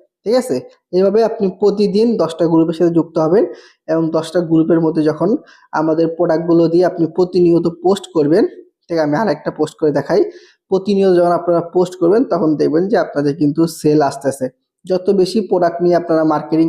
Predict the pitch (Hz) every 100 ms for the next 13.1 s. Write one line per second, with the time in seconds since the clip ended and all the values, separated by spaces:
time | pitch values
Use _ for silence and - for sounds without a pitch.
0 | 160 156 151 143 156 262 214 151 151 -
1 | 151 147 160 165 165 156 151 - 143 180
2 | 311 - - _ - 190 202 202 175 175
3 | 196 196 180 220 214 160 147 147 156 151
4 | 151 180 165 143 131 143 180 - - 233
5 | 247 131 - - _ 160 160 190 202 185
6 | 160 160 123 - 165 185 - - _ _
7 | _ - 135 151 147 190 202 160 160 147
8 | 139 143 175 170 151 139 120 127 - _
9 | _ _ 175 - 190 190 185 185 190 185
10 | 175 175 175 180 170 196 - - - -
11 | _ - 123 139 139 143 139 - 247 -
12 | 151 143 147 151 151 143 202 208 208 151
13 | -